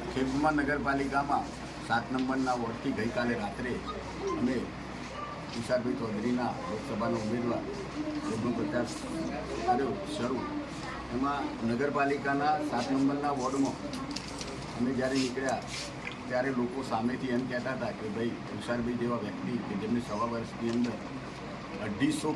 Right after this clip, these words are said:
કરોડ રૂપિયા જેવા ખેડબ્રહ્મા તાલુકાના કામ મૂક્યા છે અને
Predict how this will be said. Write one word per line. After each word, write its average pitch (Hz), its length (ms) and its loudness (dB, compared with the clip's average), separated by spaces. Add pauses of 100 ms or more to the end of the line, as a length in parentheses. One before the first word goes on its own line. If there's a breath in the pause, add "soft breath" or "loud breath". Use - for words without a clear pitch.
કરોડ 135 320 4
રૂપિયા 131 320 2
જેવા 120 180 -4
ખેડબ્રહ્મા 123 420 0
તાલુકાના 120 540 0
કામ 123 240 2
મૂક્યા 127 320 0
છે 98 80 -6 (720)
અને 127 160 4